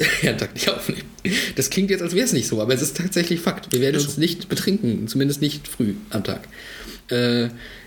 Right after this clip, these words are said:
Speaker 1: aber ich guck dann trotzdem mal auf den sechsundzwanzigsten Mai, also an, auf den Tag, an dem diese Folge erscheint.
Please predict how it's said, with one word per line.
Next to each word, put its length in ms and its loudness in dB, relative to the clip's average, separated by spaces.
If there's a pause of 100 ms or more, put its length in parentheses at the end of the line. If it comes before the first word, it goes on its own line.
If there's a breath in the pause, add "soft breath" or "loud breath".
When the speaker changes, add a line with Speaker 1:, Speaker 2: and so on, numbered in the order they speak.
(560 loud breath)
Speaker 1:
aber 160 4
ich 100 2
guck 160 -10
dann 100 4
trotzdem 320 0
mal 80 4
auf 100 2
den 120 2
sechsundzwanzigsten 680 2
Mai, 180 0
also 240 0
an, 400 2
auf 160 -2
den 120 2
Tag, 260 0
an 80 2
dem 140 4
diese 140 2
Folge 260 2
erscheint. 540 2